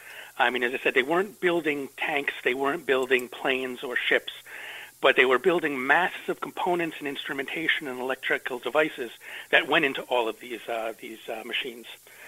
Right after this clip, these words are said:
as well as a bunch of other different, um, appliances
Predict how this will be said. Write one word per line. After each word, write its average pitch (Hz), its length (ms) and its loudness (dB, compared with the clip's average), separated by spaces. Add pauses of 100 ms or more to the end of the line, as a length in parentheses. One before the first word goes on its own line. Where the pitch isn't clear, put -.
(260)
as 147 160 6
well 151 260 8
as 139 100 2
a 135 120 4
bunch 170 340 2
of 127 140 0
other 135 460 4 (100)
different, 131 400 0
um, 113 580 0
appliances 143 760 2